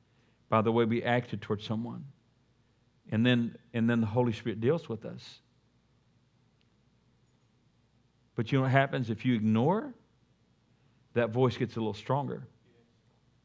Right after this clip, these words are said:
It gets a little more powerful. Can I tell you this? God's a loving God, but he can get your attention.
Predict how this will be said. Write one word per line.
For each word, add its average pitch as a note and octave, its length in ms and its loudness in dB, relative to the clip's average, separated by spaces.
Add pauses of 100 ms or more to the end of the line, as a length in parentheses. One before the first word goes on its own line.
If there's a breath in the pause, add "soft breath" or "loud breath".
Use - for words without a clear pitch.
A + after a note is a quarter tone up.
(520)
It B2 80 -6
gets A#2+ 220 -2
a - 20 0
little A#2+ 100 0
more A2 140 0
powerful. C3 560 -6
Can C3+ 100 0
I - 40 2
tell G#3 160 0
you G#3 60 0
this? G#3+ 320 -4 (960)
God's D3+ 280 6
a - 20 2
loving F#3 300 4
God, A#2 180 0
but G#2 100 -6
he C#3 120 2
can A3+ 100 2
get A3+ 220 -2
your C#3 80 4
attention. B2 500 -2